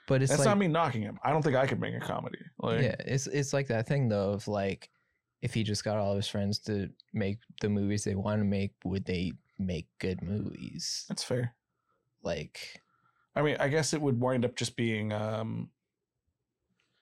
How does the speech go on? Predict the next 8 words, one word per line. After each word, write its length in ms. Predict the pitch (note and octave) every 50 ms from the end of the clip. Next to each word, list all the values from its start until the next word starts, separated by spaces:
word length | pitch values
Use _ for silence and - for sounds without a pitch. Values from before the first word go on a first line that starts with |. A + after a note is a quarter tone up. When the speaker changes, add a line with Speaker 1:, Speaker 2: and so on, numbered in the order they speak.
| _ _ _ _ _ _ _
Speaker 2:
uh, 340 | - - B2+ A#2+ A#2+ B2 B2
what's 200 | C3 B2 A#2+ -
that 120 | - - A#2+
series, 260 | - - A2+ G#2+ -
Masters 400 | A2+ A2 G#2+ A2 - - A2 G#2+
of 100 | G#2+ -
Horror, 460 | - G#2 G#2 A2+ B2+ B2 A#2+ A#2+ - _ _ _
which 440 | - - G#2+ G2 F#2 F#2 G2 G#2